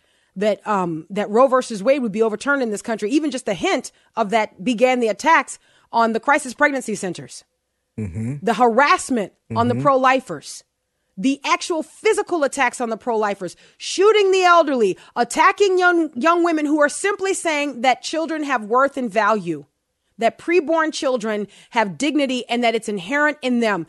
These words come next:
Speaker 1: just like it's inherent in you. They have the right to life. That's, but physical attacks on people who say that. But here is Jane Fonda on The View. I want you to listen. We got a clip for you. Here's Jane Fonda just saying,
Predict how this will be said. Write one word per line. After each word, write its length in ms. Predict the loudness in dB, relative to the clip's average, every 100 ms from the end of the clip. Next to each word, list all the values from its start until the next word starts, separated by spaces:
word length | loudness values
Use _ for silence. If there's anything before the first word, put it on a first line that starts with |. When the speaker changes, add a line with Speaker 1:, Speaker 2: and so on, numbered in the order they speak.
| _ -10
Speaker 1:
just 220 | -6 -2
like 160 | -2 -2
it's 140 | -4
inherent 420 | -4 -4 -2 -2
in 160 | -4 -4
you. 240 | -2 -4 -6 -16 -10
They 300 | 0 2 4
have 220 | 2 2
the 100 | 2
right 240 | 2 0 -2
to 100 | -4
life. 320 | -4 -6 _
That's, 260 | -2 -2 -4 -16 -14 -14 -4
but 260 | -2 -2
physical 420 | -2 -2 0 0
attacks 380 | 0 2 0 0
on 140 | -4 -4
people 240 | -4 -4
who 120 | -4
say 300 | -4 -2 -2
that. 320 | 0 0 -2 _ _ _ _
But 120 | -4 -2
here 260 | -2 -2
is 100 | -2
Jane 280 | -2 -4 -4
Fonda 440 | -2 0 2 0 2
on 200 | 2 2
The 60 |
View. 160 | 0 -2
I 40 | -4
want 100 | -4
you 80 |
to 60 | -6
listen. 340 | -6 -4 -6
We 60 | -4
got 120 | -4
a 40 | -4
clip 240 | -6 -6
for 240 | -4 -4 -2
you. 320 | -4 -6 -10 _ _
Here's 240 | -6 -4 -2
Jane 200 | -2 -2
Fonda 340 | 2 2 4 0
just 220 | -2 -2
saying, 400 | -2 -2 -2